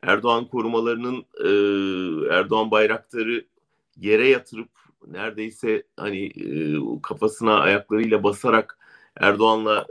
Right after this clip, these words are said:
öyle bir, o koşullarda bir görüşme yaptığını iddia etti. E, yani iyi bir gör-, vedalaşma olmadığını herhalde anlıyoruz hepimiz. Yani bir daha da görüşmemelerinden ama çok şey bildiği kesin.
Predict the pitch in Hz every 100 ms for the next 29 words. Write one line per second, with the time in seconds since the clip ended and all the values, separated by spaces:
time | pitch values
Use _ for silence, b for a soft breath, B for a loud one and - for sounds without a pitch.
0 | - - 120 127 - - - 123 - 104
1 | 98 95 98 92 98 101 98 - - -
2 | - 98 92 - 98 92 90 80 95 90
3 | - 131 143 147 b b b b - 107
4 | 117 117 123 123 123 139 120 123 - 135
5 | 147 139 139 139 110 - - - - 123
6 | 123 123 127 - 151 143 139 143 117 104
7 | 113 143 139 127 110 104 92 143 147 120
8 | 131 135 117 92 - 90 92 87 85 92
9 | 95 98 85 92 95 95 95 95 95 -
10 | 92 90 92 95 117 147 147 b b b
11 | - 110 107 151 147 - 117 101 87 85
12 | 82 113 101 - 156 170